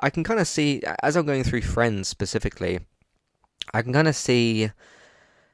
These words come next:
that there is layers to the show, and there is, like, you know, it's all about the, the chemistry with the group and the characters and what they're up to.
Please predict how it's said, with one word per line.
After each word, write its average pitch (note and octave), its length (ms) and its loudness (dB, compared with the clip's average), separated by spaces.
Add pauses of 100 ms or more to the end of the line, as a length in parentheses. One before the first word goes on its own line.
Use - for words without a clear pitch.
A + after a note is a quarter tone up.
(100)
that - 140 -2
there F3 100 6
is C3+ 120 4
layers G#2 360 6
to - 100 -6
the F#2+ 80 -6
show, F#2+ 220 2
and G2 120 0
there G2 120 2
is, F#2+ 160 -2
like, F#2+ 260 0
you G#2+ 100 -4
know, F#2 120 0
it's F2 220 -6
all A2+ 100 2
about G2+ 220 -2
the, - 120 0
the - 140 -8
chemistry G2+ 460 -2
with F#2 120 -4
the - 80 -14
group F#2+ 300 -2
and F#2+ 100 0
the F#2 60 -8
characters G2 400 -2
and F#2+ 80 -4
what F#2+ 120 -2
they're F#2 140 0
up F#2 140 -2
to. F2+ 300 -2